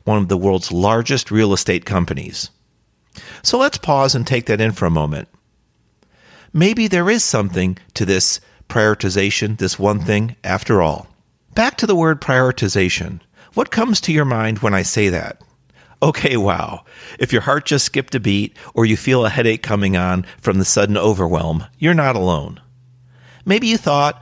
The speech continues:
or said, "What if?" Maybe, "How am I gonna do that?" Or, "I can't, there's just so much." Take a deep breath.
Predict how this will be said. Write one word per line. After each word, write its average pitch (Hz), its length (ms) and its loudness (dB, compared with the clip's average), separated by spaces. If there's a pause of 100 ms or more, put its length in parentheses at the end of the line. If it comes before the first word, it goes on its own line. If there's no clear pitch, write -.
(140)
or 120 180 2
said, 117 500 0
"What 104 340 2
if?" - 380 -2 (760)
Maybe, 110 520 -2 (340)
"How 247 160 0
am 254 80 -2
I 269 80 0
gonna 220 280 -2
do 180 180 0
that?" - 300 -4 (500)
Or, 110 340 0 (300)
"I 170 100 0
can't, 208 480 0
there's 147 200 0
just 175 260 0
so 185 180 2
much." 190 500 -4 (1160)
Take 311 220 -2
a 320 60 -2
deep 143 280 0
breath. - 440 -4